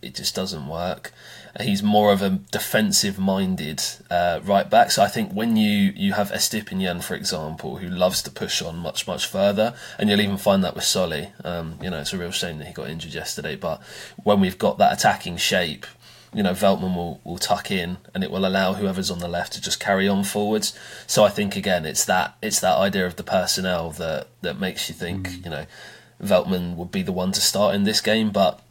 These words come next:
Speaker 1: I still think he's probably, probably the best right back, like, overall, you know, in terms of every bit of the skill set, I think he's probably the best that we have.
Speaker 2: Yeah, no, it's, it's a good analysis. I think I, I agree with you on the most part. I think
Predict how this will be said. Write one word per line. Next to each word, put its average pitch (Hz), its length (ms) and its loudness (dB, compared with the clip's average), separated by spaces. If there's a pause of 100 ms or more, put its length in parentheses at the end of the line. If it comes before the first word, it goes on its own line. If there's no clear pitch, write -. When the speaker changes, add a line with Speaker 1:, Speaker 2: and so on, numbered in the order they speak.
(600)
Speaker 1:
I 113 100 6
still 104 240 2
think 98 240 0
he's 98 140 -4
probably, 87 600 -4 (680)
probably 98 280 2
the 90 80 -4
best 90 280 -4
right 90 240 -2
back, - 300 -4 (100)
like, 82 260 -4 (120)
overall, 90 720 -2 (560)
you 82 80 -8
know, 73 100 -6 (220)
in 110 60 -4
terms 190 260 -2
of 180 180 -8
every 202 220 -2
bit - 260 -4
of - 120 -8
the - 60 -6
skill 87 280 -2
set, - 480 -2
I 90 60 -8
think 95 200 -8
he's 73 100 -12
probably 78 200 -10
the 71 100 -8
best 78 220 -6
that - 80 -14
we 90 80 -8
have. 80 280 -6 (840)
Speaker 2:
Yeah, 107 380 -2
no, 127 120 0
it's, 131 140 -2
it's 151 180 -4
a 151 40 -8
good 147 160 0
analysis. 123 460 0
I 113 80 -6
think 135 260 -2 (580)
I, 131 180 4
I 139 140 8
agree 156 300 6
with 120 120 4
you 117 220 4
on 110 140 0
the 110 60 0
most 120 260 0
part. 92 200 -2
I 104 40 -4
think 123 200 -4